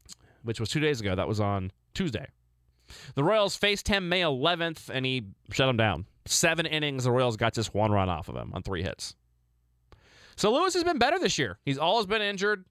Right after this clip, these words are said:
throughout his career. Well, not always, but he's fought injuries throughout his career. Is healthy this year. If you're looking for good news, though, while Rodriguez, we just talked about, is much better away from Arlington, Lewis is actually worse.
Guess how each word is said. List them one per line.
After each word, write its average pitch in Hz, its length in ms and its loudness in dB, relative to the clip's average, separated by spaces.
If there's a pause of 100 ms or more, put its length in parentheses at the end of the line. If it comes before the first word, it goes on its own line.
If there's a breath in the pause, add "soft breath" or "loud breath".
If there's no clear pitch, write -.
(100)
throughout 175 220 2
his 175 100 -2
career. 170 460 -2 (220)
Well, 113 160 -2
not 92 80 -2
always, 87 300 0
but 107 160 2 (180)
he's 117 160 2
fought 147 260 4
injuries 113 320 0
throughout 110 160 4
his 101 100 -4
career. 92 380 -4 (500)
Is 139 140 -6
healthy 147 240 -2
this 104 180 -2
year. - 180 -6 (1400)
If 190 100 0
you're 226 100 2
looking 208 180 2
for 170 100 2
good 370 200 4
news, 185 220 -2
though, 123 300 0 (400 loud breath)
while 196 420 2
Rodriguez, 185 680 0
we 165 60 -2
just 160 160 0
talked 180 240 4
about, 147 240 4
is 135 100 0
much 147 260 0
better 156 280 4
away 135 180 2
from 123 140 -6
Arlington, 117 420 0
Lewis 226 300 0
is 139 100 -2
actually 131 380 -2
worse. 113 560 -4